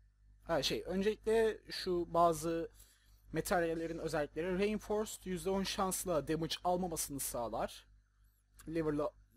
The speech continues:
level'ı arttıkça bu tabi artıyor. Stone bow, bow falan filan, neyse. İşimize yarayacak olan reinforced. <clears throat> Ee, reinforced için dolayısıyla da malzemelerden bir tanesini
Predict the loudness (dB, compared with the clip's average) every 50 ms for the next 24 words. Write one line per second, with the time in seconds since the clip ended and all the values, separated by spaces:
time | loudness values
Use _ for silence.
0 | -8 2 4 4 4 6 4 4 4 4 4 2 0 -6 -8 -8 -4 -4 -4 -4
1 | -2 -2 -2 0 -2 -2 -2 -6 -6 -6 -4 -4 -4 -6 -6 -6 -4 -2 -2 -2
2 | -4 -6 -16 -20 _ _ _ -20 -14 -12 -4 0 2 2 2 2 0 0 0 0
3 | -2 -2 -6 -6 -8 -8 -6 -6 -6 -6 -6 -8 -10 -14 -20 -20 -20 -20 -20 -18
4 | -16 -14 -10 -10 -8 -10 -10 -12 -14 _ -20 _ -20 _ _ _ _ _ -8 -6
5 | -4 0 2 2 2 2 2 0 -4 -4 -2 -2 -2 0 -2 -2 -4 -6 -8 -10
6 | -12 -16 -14 -14 -14 -14 -16 -18 _ _ -20 -20 -20 -20 -20 -20 -20 -20 -20 -20
7 | -20 -20 -20 -20 -20 -20 _ _ _ _ -20 -20 _ _ -20 -20 -20 -20 -20 -20
8 | -16 -8 -6 -6 -6 -6 -12 -16 -16 -18 -20 -20 _ _ -20 -20 -20 -20 -20 -20
9 | _ -14 -10 -8 -6 -6 -6 -6 -8 -8 -10 -12 -16 -14 -6 -2 0 2 2 0
10 | 0 -2 -2 -2 -2 -8 -6 -4 -2 0 0 0 -2 -4 -6 -10 -8 -4 0 2
11 | 2 2 0 0 -4 -6 -6 -2 0 0 2 2 0 0 -4 _ _ _ _ -20
12 | _ _ _ _ _ -20 -20 _ _ _ _ _ -12 -8 -4 -2 -2 0 0 -2
13 | 0 2 0 2 2 0 -2 -2 -2 -2 -2 -2 0 -2 -2 -4 -4 -4 -4 -4
14 | -6 -6 -10 -12